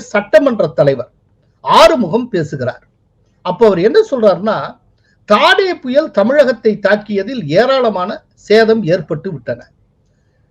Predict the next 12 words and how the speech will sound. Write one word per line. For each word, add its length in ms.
இதற்கு 380
நிவாரண 520
உதவியாக 500
ரூபாய் 380
ஐயாயிரம் 560
கோடி 240
தருமாறு 460
மத்திய 340
அரசிடம் 420
தமிழக 380
அரசு 260
வலியுறுத்தியது. 680